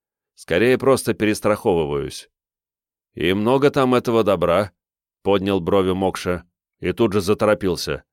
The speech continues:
«Я к тому спрашиваю, что лодки у нас сильно перегружены. Если тут его много,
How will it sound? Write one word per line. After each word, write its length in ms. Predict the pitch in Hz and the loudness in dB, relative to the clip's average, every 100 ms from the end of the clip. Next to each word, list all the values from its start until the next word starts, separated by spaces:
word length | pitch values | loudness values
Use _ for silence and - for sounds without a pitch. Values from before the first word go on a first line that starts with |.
| _ _ _ | _ _ _
«Я 280 | 92 117 117 | 0 2 2
к 80 | - | 0
тому 240 | 135 143 | 0 0
спрашиваю, 520 | - 135 127 - 120 | 0 2 2 2 0
что 200 | 107 139 | 0 2
лодки 280 | 151 147 - | 4 2 2
у 60 | 110 | 0
нас 200 | 107 98 | 0 -2
сильно 320 | - 110 104 | -2 0 -2
перегружены. 720 | 107 110 120 135 85 80 69 - _ _ _ _ _ | 0 0 2 0 0 -6 -10 -14 _ _ _ _ _
Если 360 | 82 107 123 143 | 0 0 2 0
тут 220 | 147 131 | 0 0
его 200 | 135 135 | 2 2
много, 460 | 123 143 113 85 | 2 2 2 0